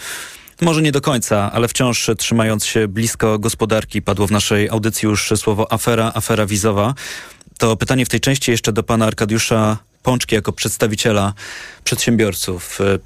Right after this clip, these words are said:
pytanie numer jeden. Czy państwo dostrzegali jakieś niepokojące sygnały? Myślę tutaj o pracodawcach, jeśli chodzi o pozyskiwanie wiz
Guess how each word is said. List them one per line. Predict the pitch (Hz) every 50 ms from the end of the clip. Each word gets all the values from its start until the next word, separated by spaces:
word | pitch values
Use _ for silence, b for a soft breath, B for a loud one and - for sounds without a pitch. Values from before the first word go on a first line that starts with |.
| - -
pytanie | - 120 - 123 123 120
numer | 123 117 120 117 117
jeden. | 123 120 113 117 113 113 110 104 -
Czy | - - 117 110 107 107 107 - - - _
państwo | 127 123 120 120 - - - - 113 113 110 107
dostrzegali | 107 110 123 - - - - 127 120 107 127 120 117 113
jakieś | 110 101 - 107 -
niepokojące | - 110 - - - - 120 113 113 113 104 - - 113 107 107
sygnały? | - - 123 101 107 113 110 110 110
Myślę | 107 107 - - 110 98
tutaj | - 104 - 110
o | 107 -
pracodawcach, | - 110 104 - 101 107 110 95 - - 104 - -
jeśli | 120 120 - - 117
chodzi | 101 117 113 104 95 104
o | 104
pozyskiwanie | - - 101 95 104 - - - 107 101 92 101 98
wiz | 98 110 110 - - -